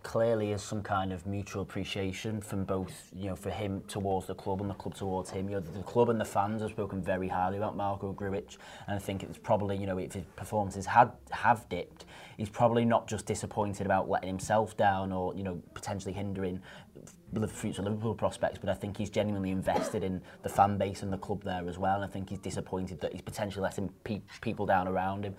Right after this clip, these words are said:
And I think that shows that he's got a really good attitude, he's, you know, he's, he's a hard-working player, and he just wants the best for himself, but also everybody around him as well. And I think, look, he, as I said, he, obviously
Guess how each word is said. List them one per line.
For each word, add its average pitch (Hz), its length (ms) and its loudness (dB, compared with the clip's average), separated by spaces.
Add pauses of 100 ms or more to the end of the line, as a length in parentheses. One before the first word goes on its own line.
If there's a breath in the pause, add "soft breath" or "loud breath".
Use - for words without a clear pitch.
(240 loud breath)
And 127 60 10
I 127 40 8
think 131 200 4
that 120 120 10
shows 110 480 4
that - 140 0
he's 95 100 -6
got 101 140 4
a - 20 4
really 101 260 4
good 98 140 4
attitude, 101 560 2
he's, 92 120 -2
you 92 100 -4
know, 101 140 0
he's, 92 100 -2
he's 95 160 -6
a 95 60 2
hard-working 101 680 4
player, 98 300 2 (320 loud breath)
and 104 80 2
he 104 80 4
just 107 160 2
wants 104 200 2
the 101 60 -2
best - 300 2
for 110 80 2
himself, 101 640 4
but 95 80 2 (100)
also 101 240 2
everybody 92 340 0
around 95 320 0
him 92 60 -2
as 90 100 -4
well. 92 140 0
And 104 80 0
I 101 80 -2
think, 113 180 0 (340 loud breath)
look, 131 140 8
he, 131 200 2
as 117 140 10
I - 20 -4
said, 123 240 12
he, 123 180 8
obviously 101 380 2